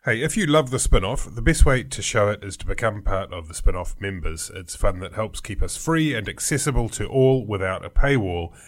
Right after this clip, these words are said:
and it funds some of our most important and respected journalism. But wait, there's more. For a very limited time, fans of Gone by Lunchtime can get a super limited edition button badge when they sign up using this special U R L.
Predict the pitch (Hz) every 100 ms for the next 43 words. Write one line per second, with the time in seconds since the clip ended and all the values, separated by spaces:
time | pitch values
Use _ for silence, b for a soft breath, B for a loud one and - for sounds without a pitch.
0 | B 92 95 - 104 92 92 - - 101
1 | 92 90 90 87 - 85 - 147 127 127
2 | 120 107 - - 95 90 85 80 82 82
3 | - 82 - 107 87 101 87 101 95 87
4 | 80 90 82 - 131 120 139 139 131 120
5 | 143 135 120 - 123 120 110 127 131 120
6 | 127 127 131 110 131 113 87 104 127 -
7 | 131 131 135 135 123 104 117 120 113 110
8 | 104 110 - - 107 104 117 110 113 -
9 | - 190 - - 131 127 127 131 123 117
10 | 117 117 - 110 101 170 175 214 107 82
11 | 78 69 69 - - - 101 92 80 -
12 | 147 107 104 - - 95 82 82 117 120
13 | - - - - - 120 123 98 82 78
14 | 78 107 120 82 -